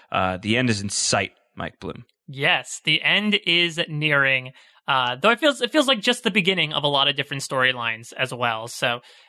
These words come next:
Speaker 2: it's a, <sighs> lots of different storylines.
Speaker 1: Much in the air.
Speaker 2: Uh, there's a lot in the air
Speaker 1: Lot
Speaker 2: right
Speaker 1: in the
Speaker 2: now
Speaker 1: air.
Speaker 2: instead of just goo.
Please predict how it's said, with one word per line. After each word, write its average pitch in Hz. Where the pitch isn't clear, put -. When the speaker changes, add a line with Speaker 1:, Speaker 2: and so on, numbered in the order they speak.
Speaker 2:
it's 165
a, 147
<sighs> -
lots 240
of 190
different 208
storylines. 160
Speaker 1:
Much 156
in 147
the 123
air. 98
Speaker 2:
Uh, 233
there's 311
a 320
lot 339
in 320
the 320
air 156
Speaker 1:
Lot 165
Speaker 2:
right 151
Speaker 1:
in 151
the 147
Speaker 2:
now 135
Speaker 1:
air. 139
Speaker 2:
instead 156
of 151
just 143
goo. 123